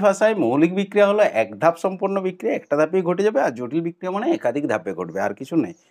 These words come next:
একদম বাচ্চা ছেলের মতো জিনিস। এরপর আমরা আজকের সেকেন্ড কনসেপ্টে চলে আসছি, যেটা হচ্ছে বিক্রিয়ার আণবিকতা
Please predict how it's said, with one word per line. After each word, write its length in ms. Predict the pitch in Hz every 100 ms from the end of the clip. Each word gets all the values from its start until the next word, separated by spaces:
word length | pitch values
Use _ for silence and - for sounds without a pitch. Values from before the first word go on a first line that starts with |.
| _ -
একদম 180 | 156 196
বাচ্চা 240 | 165 156 175
ছেলের 200 | 175 170 160
মতো 120 | 151 117
জিনিস। 220 | 90 170 - _ _ _ 143
এরপর 220 | 156 190 208
আমরা 160 | 202 202 190
আজকের 300 | 165 202 202 - -
সেকেন্ড 280 | 160 226 220
কনসেপ্টে 380 | 175 165 180 175 170
চলে 140 | 156 156
আসছি, 180 | 151 175 147
যেটা 140 | 135
হচ্ছে 160 | 127 135 120
বিক্রিয়ার 400 | 139 - 202 185 -
আণবিকতা 460 | 135 151 165 160 190